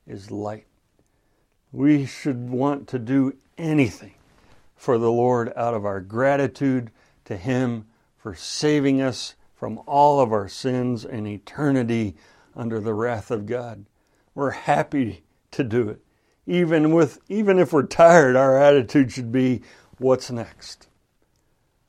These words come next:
We could never do enough to repay his love in dying for all of our sins. He is worthy of working hard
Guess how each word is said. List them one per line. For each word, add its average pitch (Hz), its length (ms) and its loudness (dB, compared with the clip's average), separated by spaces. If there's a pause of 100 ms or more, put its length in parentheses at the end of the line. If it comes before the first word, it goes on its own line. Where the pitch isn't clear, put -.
(140)
We 139 140 2
could 135 260 0
never 190 480 4
do 170 240 6
enough 147 560 0 (440)
to 139 180 2
repay 170 680 4
his 143 320 0
love 135 420 2
in 107 200 -4
dying 135 520 0
for 123 220 -2
all 131 300 0
of 117 100 -6
our 120 220 0
sins. 110 480 -14 (320)
He 226 340 6
is 196 180 10
worthy 147 520 8
of 127 160 0
working 156 460 4
hard 139 680 8